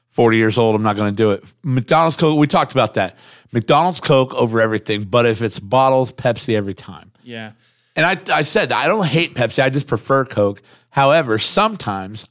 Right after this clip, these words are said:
Speaker 1: I just want a Pepsi. Like, it's a distinct
Speaker 2: I,
Speaker 1: flavor.
Speaker 2: I, I think Pepsi's more mild if you, if you think of it that way. It's more of, like, a mellow Coke.
Speaker 1: Now,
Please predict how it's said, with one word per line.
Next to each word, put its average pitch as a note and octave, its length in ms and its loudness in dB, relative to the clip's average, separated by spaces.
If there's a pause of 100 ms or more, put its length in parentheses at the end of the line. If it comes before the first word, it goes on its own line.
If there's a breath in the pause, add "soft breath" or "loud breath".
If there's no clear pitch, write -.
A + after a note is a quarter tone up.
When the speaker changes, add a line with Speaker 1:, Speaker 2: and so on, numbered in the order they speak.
(120)
Speaker 1:
I A#2+ 480 -2 (720)
just C3+ 340 0
want A#2+ 260 0
a F#2+ 40 -2
Pepsi. - 480 -4 (520)
Like, A2+ 180 0
it's A#2+ 140 -2
a B2+ 60 0
distinct A#2 440 -2
Speaker 2:
I, G3 60 2
Speaker 1:
flavor. C#3 220 2
Speaker 2:
I, G#3 220 -2
I G3 100 -2
think G#3 240 -4
Pepsi's C#3 320 -2
more B2+ 160 0
mild A2 540 -2
if G#2+ 140 -6
you, G#2+ 220 -6
if B2 140 -6
you A2 80 -6
think A#2 180 -4
of G2+ 60 -8
it G2+ 100 -10
that G2+ 140 -10
way. G#2+ 100 -8
It's G#2+ 120 -8
more C#3+ 140 0
of, C3 60 -2
like, B2+ 120 0
a A#2 60 -4
mellow A#2 440 0
Coke. G2+ 400 -8 (260)
Speaker 1:
Now, A2 320 -4